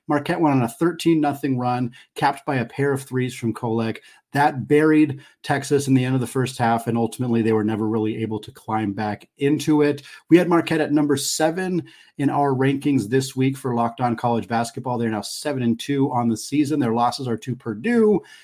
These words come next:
in that Maui Invitational. They also lost at Wisconsin earlier this week. That was, uh,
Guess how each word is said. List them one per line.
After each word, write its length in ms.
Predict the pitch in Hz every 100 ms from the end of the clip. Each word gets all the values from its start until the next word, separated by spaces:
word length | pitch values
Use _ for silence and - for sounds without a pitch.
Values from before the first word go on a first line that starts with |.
| -
in 160 | 180 170
that 200 | 151 131
Maui 400 | 143 139 143 143
Invitational. 680 | 139 131 131 139 131 139 120
They 100 | 120
also 220 | 113 120
lost 360 | 117 113 - -
at 240 | 120 110 113
Wisconsin 1040 | 110 - - - 139 135 - 143 135 135 - _ -
earlier 340 | 131 127 120
this 280 | 110 101 -
week. 360 | 107 139 135 135
That 180 | 123
was, 240 | 120 110 -
uh, 160 | -